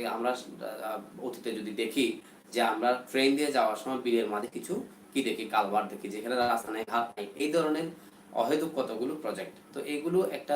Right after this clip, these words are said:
দুর্নীতির অংশ। এটা আমি বলছি না যে বাংলাদেশের যে ডেভেলপমেন্টগুলো হয়েছে, সেই ডেভেলপমেন্টে যেই টাকাগুলো প্র-, মানে খরচ হয়েছে, এগুলো চোখে পড়ার মতো। আপনারা যদি দেখেন কুড়িল,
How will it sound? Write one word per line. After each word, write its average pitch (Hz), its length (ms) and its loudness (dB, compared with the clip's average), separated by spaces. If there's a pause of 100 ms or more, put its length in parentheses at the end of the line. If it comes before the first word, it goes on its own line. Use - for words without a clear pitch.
(100)
দুর্নীতির 104 460 -2
অংশ। 101 140 -10 (600)
এটা 156 200 6 (580)
আমি 143 180 4 (120)
বলছি 143 240 2
না 156 200 0
যে 160 80 -2 (580)
বাংলাদেশের 110 560 -2
যে 120 60 2 (100)
ডেভেলপমেন্টগুলো 123 640 -2 (100)
হয়েছে, 127 260 -4 (100)
সেই 113 180 -6
ডেভেলপমেন্টে 120 580 -4 (220)
যেই 127 200 0
টাকাগুলো 123 460 -2 (100)
প্র-, 98 240 -8 (160)
মানে 95 160 -8 (200)
খরচ 131 320 2
হয়েছে, 113 240 0 (120)
এগুলো 131 160 -4 (120)
চোখে 151 180 -4 (100)
পড়ার 120 280 2
মতো। 90 180 -12 (640)
আপনারা 127 340 0
যদি 147 120 -2 (120)
দেখেন 127 240 2 (140)
কুড়িল, 117 300 2